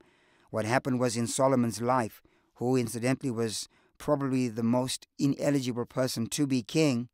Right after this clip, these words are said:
uh, based on whom his mother was and based on the affair that his dad David, King David, had had with, uh, Bathsheba, it didn't appear that Solomon would be eligible to be king.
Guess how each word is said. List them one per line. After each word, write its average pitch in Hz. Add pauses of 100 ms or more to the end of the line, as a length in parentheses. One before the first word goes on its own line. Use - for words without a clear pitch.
(580)
uh, 110
based 127
on 117 (100)
whom 127
his 120
mother 123
was 113
and 107
based 117
on 117
the 113
affair 120 (340)
that 110
his 104
dad 113
David, 117
King 123
David, 107
had 107
had 107 (280)
with, 107 (100)
uh, 107
Bathsheba, 110 (600)
it 113
didn't 147
appear 135
that 113
Solomon 127
would 113
be 113
eligible 117
to -
be 127
king. 151